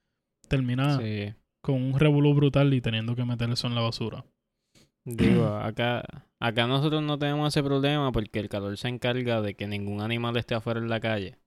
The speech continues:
Speaker 1: Que de hecho, John, yo quiero
Speaker 2: Mm.
Speaker 1: que tú, que tú, este, prestes atención a esto, porque quiero que después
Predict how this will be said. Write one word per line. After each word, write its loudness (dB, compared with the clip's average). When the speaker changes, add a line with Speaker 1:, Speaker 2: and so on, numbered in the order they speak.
Speaker 1:
Que -2
de 4
hecho, 2
John, 4
yo 2
quiero 6
Speaker 2:
Mm. 2
Speaker 1:
que 6
tú, 4
que 2
tú, 0
este, 2
prestes 2
atención 2
a 2
esto, -4
porque 2
quiero 4
que 6
después 6